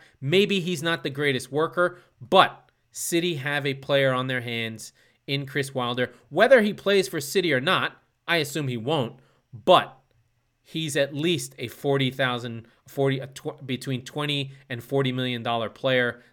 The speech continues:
that will go into City's books. And then you'll wonder how City have money to avoid F F P and F P P P S and all the bullshit that goes on.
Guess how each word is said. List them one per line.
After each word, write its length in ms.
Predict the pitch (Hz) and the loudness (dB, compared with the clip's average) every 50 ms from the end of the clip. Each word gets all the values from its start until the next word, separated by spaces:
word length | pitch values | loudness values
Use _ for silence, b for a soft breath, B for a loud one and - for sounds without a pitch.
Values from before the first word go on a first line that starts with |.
| B | B
that 160 | - 127 127 | -4 -4 -2
will 220 | 127 120 113 104 101 - | -2 -4 -8 -8 -12 -4
go 280 | - 139 139 139 139 139 | 2 4 4 4 4 0
into 240 | 139 127 131 127 | -4 -8 -8 -10
City's 300 | 117 - 135 123 117 110 | -8 -6 -6 -6 -6 -8
books. 280 | - - 135 131 135 - B B B B | -4 -4 -4 -4 -4 -8 B B B B
And 140 | 175 185 | -2 0
then 80 | 208 226 | 0 2
you'll 200 | 233 240 240 240 | 4 4 4 6
wonder 440 | 233 247 247 240 196 143 110 - B B B | 4 4 4 4 4 2 2 0 B B B
how 200 | - 170 165 165 | -2 0 0 0
City 320 | 135 - - 170 151 147 | 0 -2 -2 0 0 0
have 240 | 139 139 131 123 - | 0 0 -2 -2 -2
money 400 | 131 135 135 131 127 123 120 b b b b _ | -2 -2 -2 -2 -2 -4 -6 b b b b _
to 200 | - - 135 127 | -6 -2 0 0
avoid 360 | 123 113 113 123 123 123 120 - | 0 0 0 0 2 2 0 -2
F 160 | - 117 - | -6 -6 -6
F 160 | 117 113 - | -6 -8 -8
P 340 | _ - 120 117 113 107 B B B B B | _ -6 -6 -4 -4 -6 B B B B B
and 120 | 123 117 117 | -6 -6 -6
F 200 | 131 127 - - | -6 -8 -10 -10
P 160 | - - 127 117 | -10 -10 -10 -8
P 240 | 113 - 123 117 | -8 -6 -8 -8
P 160 | 113 117 123 120 | -6 -6 -6 -4
S 220 | 113 113 110 - | -4 -4 -6 -6
and 160 | 123 107 107 | -10 -10 -10
all 160 | 117 113 117 | -8 -8 -8
the 80 | 113 113 | -8 -8
bullshit 380 | 101 110 113 110 - - 110 - | -8 -8 -8 -8 -8 -12 -10 -10
that 160 | 104 101 - | -10 -8 -8
goes 160 | 104 101 98 | -12 -10 -10
on. 200 | 107 101 104 98 | -12 -12 -14 -16